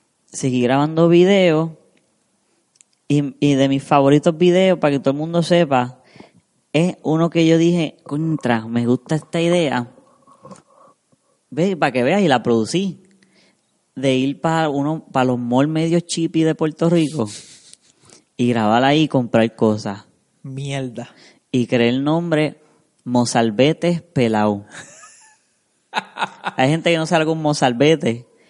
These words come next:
Speaker 1: pero a mí me encanta, y el no-, viste, un behind the scene. A mí me encanta, eh, Don Omar.
Speaker 2: Ok.
Speaker 1: Y en Bandolero él habla de mozalbete.
Speaker 2: Claro.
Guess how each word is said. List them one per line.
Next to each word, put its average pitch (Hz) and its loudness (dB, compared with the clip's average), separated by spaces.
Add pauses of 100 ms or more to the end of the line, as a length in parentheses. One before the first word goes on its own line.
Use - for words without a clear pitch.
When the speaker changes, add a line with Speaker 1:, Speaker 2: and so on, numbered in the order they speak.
(260)
Speaker 1:
pero 135 4
a 139 4
mí 139 4
me 151 2
encanta, 165 -2
y 135 0
el 131 0
no-, 131 -2
viste, 143 0
un 127 -2
behind 131 2
the 117 4
scene. 127 0 (580)
A 127 -2
mí 127 0
me 143 0
encanta, 147 0 (160)
eh, 120 2
Don 113 -2
Omar. 110 -2 (560)
Speaker 2:
Ok. 135 -10 (400)
Speaker 1:
Y 131 -2
en 127 0
Bandolero 127 2
él 131 2
habla 127 2
de 135 2
mozalbete. 117 -2
Speaker 2:
Claro. 127 -8